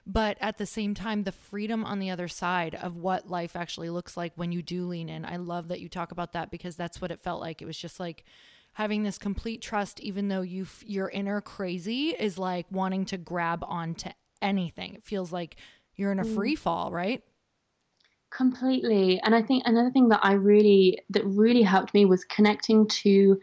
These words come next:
Speaker 2: how I wanted to feel in my body, you know, in ten, twenty years. Not like, you know, I think when we're in that cycle, all we can see is, like, the next six weeks, or, like, how is my body gonna be transformed in the next six weeks or twelve weeks or whatever it is.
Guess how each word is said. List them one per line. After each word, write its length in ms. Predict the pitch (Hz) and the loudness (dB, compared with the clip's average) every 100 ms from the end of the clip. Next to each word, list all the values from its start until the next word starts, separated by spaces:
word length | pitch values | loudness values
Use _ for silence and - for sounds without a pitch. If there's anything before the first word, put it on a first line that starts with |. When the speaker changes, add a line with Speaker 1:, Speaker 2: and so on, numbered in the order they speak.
| - - _ _ | -2 -20 _ _
Speaker 2:
how 220 | - 226 | 4 8
I 120 | 247 | 8
wanted 300 | 240 226 220 | 8 8 6
to 100 | 220 | 2
feel 420 | 208 - 196 196 190 | -2 4 4 4 2
in 160 | 185 180 | 2 4
my 160 | 185 180 | 4 4
body, 560 | 180 185 180 180 - - | 4 6 6 6 2 2
you 120 | 185 | 6
know, 220 | 180 185 - | 6 4 2
in 420 | - 220 226 214 - | 6 8 10 6 2
ten, 360 | - 202 202 190 | 0 4 6 4
twenty 320 | - 190 175 | 4 6 6
years. 440 | 170 160 165 175 - | 4 2 2 0 6
Not 240 | 214 226 | 8 8
like, 300 | 254 240 233 - - - - _ | 8 6 4 -8 -14 -16 -20 _
you 120 | 208 | 4
know, 120 | 190 170 | 6 6
I 80 | 185 | 4
think 240 | 208 208 - | 4 2 2
when 240 | 196 196 | 6 8
we're 100 | 196 | 10
in 100 | 196 | 10
that 180 | 190 180 | 8 4
cycle, 360 | - 185 185 180 | 2 2 2 4
all 140 | 220 | 6
we 80 | 247 | 6
can 180 | 247 208 | 6 4
see 180 | - 190 | 6 6
is, 100 | 175 | 6
like, 200 | 175 - | 2 4
the 60 | |
next 280 | 190 190 - | 4 2 -2
six 240 | 214 214 - | -2 -2 0
weeks, 320 | 180 - - | 0 -2 -4
or, 100 | 185 | 0
like, 140 | 190 | 0
how 180 | 190 208 | 2 4
is 120 | 220 220 | 6 6
my 80 | 208 | 4
body 180 | 208 | 4
gonna 140 | 196 196 | 6 4
be 100 | 190 | 2
transformed 680 | - 214 220 214 214 185 175 | 2 4 4 6 6 6 4
in 80 | 180 | 4
the 60 | |
next 280 | 185 - - | 2 0 -6
six 220 | 254 - | -8 0
weeks 240 | 208 190 196 | 0 2 -2
or 60 | |
twelve 320 | 196 233 226 | 2 6 6
weeks 200 | 190 180 | 4 2
or 80 | 208 | 0
whatever 320 | 202 233 226 214 | 4 6 6 6
it 80 | |
is. 240 | 208 185 | 6 6